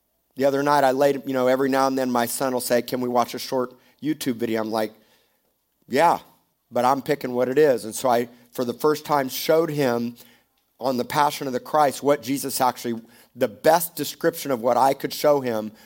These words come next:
what Jesus had to go through on the cross, while I cried in the bed showing him the video and explaining to him why Jesus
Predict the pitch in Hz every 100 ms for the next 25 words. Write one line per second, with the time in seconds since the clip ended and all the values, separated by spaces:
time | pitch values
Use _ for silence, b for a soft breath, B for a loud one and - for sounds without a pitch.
0 | B 123 123 127 151 139 127 127 117 127
1 | 127 123 117 113 135 113 110 117 110 -
2 | 139 123 107 - b b - 139 135 143
3 | 127 - 139 127 113 117 117 110 131 120
4 | 107 - B B 127 123 - - 143 151
5 | 147 123 117 123 110 123 139 135 127 131
6 | 120 -